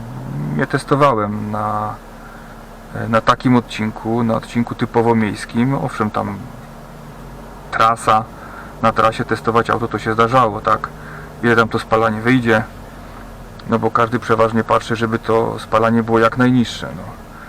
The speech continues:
No a tu w tym przypadku zobaczymy, jak to wyjdzie. Na chwilę obecną jest to dziewięć koma dziewięć litra na sto kilometrów. Teraz skoczyło na dziesięć i dwadzieścia jeden kilometrów na godzinę, e, średnia prędkość. Przejechaliśmy trzy kilometry.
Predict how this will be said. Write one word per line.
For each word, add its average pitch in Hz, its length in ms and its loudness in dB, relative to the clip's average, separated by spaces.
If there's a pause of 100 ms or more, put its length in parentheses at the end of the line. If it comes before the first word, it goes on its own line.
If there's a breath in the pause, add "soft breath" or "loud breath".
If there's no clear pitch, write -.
(360 loud breath)
No - 100 2
a 117 40 2
tu 127 140 -2
w - 60 -4
tym 131 140 2
przypadku 117 480 0
zobaczymy, 107 500 -2 (1700)
jak 107 140 0
to 110 140 -2
wyjdzie. 104 300 -6
Na 107 120 -2
chwilę 127 240 0
obecną 117 440 2
jest 107 140 -2
to 110 100 -6
dziewięć 120 340 2
koma 107 240 0
dziewięć 120 340 2
litra 110 200 0
na 110 100 0
sto 110 140 -6
kilometrów. 123 580 0 (960 loud breath)
Teraz 143 260 4
skoczyło 123 440 2
na 113 120 4
dziesięć 107 520 -6
i 131 280 2
dwadzieścia 113 480 0
jeden 120 160 4
kilometrów 113 440 0
na 110 100 2
godzinę, 110 440 -2 (760 loud breath)
e, 107 240 -2
średnia 107 420 0
prędkość. - 400 -4
Przejechaliśmy 113 560 -2
trzy - 200 0
kilometry. 127 600 2